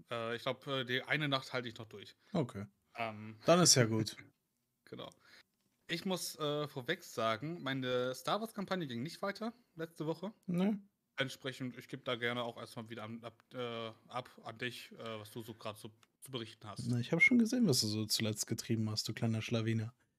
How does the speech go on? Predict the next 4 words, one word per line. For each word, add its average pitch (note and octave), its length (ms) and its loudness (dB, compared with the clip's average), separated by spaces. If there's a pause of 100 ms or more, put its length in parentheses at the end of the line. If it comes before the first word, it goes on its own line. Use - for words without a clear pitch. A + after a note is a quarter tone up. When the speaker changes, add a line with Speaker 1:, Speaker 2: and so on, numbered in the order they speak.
(220)
Speaker 1:
<laughs> - 560 10
Speaker 2:
<laughs> - 680 12 (2250)
Also, B2+ 480 6 (440)
ähm, D3 640 4